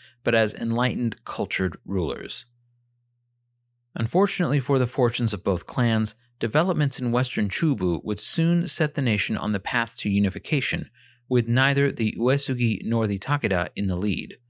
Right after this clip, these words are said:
In fifteen sixty, the Imagawa clan marched a massive army of possibly twenty-five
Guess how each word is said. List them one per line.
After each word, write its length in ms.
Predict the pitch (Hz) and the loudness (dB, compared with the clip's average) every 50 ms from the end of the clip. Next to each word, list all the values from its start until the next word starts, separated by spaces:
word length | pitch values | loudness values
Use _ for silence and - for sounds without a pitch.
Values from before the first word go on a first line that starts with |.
| _ _ _ _ _ _ _ _ _ _ _ _ _ _ _ _ _ _ _ _ _ _ _ _ _ _ _ _ - | _ _ _ _ _ _ _ _ _ _ _ _ _ _ _ _ _ _ _ _ _ _ _ _ _ _ _ _ -4
In 140 | 120 113 | -2 -2
fifteen 400 | - - 165 170 - - 190 180 | 0 0 -2 -2 0 0 0 2
sixty, 420 | 170 - - 185 - - - 131 110 | 2 2 0 -2 -2 -2 0 0 0
the 200 | 104 107 110 - 143 | 0 -2 -2 0 0
Imagawa 520 | 156 175 185 175 160 160 156 156 151 143 | 2 2 2 2 2 2 2 2 2 0
clan 360 | - - 143 123 117 110 - | -2 0 0 2 2 2 2
marched 280 | 101 110 113 - - - - | 0 0 0 0 -2 -4 -2
a 120 | 135 127 | -2 0
massive 640 | 117 113 113 123 135 147 160 160 - - 151 135 - | 0 0 0 0 0 0 0 0 0 0 0 -2 -2
army 400 | - 123 123 120 107 95 87 85 | -2 0 2 2 2 2 0 0
of 240 | - 104 101 - _ | -2 -4 -4 -6 _
possibly 500 | - - 151 185 202 - 185 165 151 139 | -4 0 0 0 2 0 0 0 0 0
twenty-five 640 | 117 - - - 165 175 - 180 - - 143 139 139 | 0 -2 0 0 0 2 0 -2 -2 -2 -2 -2 -2